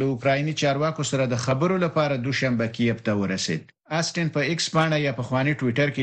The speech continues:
لیکلي چې دا څلورم ځل دی چې د امریکا د دفاع وزیر په توګه اوکراین ته ځي او دا ښیي چې امریکا له نړیوالې ټولنې سره په ګډه د اوکراین ملاتړ ته ژمنه ده. اوکرایني چارواکي وایي چې روسیې د دویمې شپې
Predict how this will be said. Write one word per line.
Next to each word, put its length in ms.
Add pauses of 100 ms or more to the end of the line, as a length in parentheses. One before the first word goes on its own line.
لیکلي 380 (280)
چې 100
دا 160
څلورم 520
ځل 240
دی 80
چې 160
د 20
امریکا 400
د 100
دفاع 360
وزیر 280
په 120
توګه 240
اوکراین 560
ته 160
ځي 220 (320)
او 160
دا 180
ښیي 500 (160)
چې 60
امریکا 380
له 80
نړیوالې 640
ټولنې 260
سره 200
په 160
ګډه 320
د 40
اوکراین 460
ملاتړ 380 (100)
ته 80
ژمنه 400
ده. 140 (760)
اوکرایني 480
چارواکي 500
وایي 220
چې 200
روسیې 300
د 160
دویمې 340
شپې 220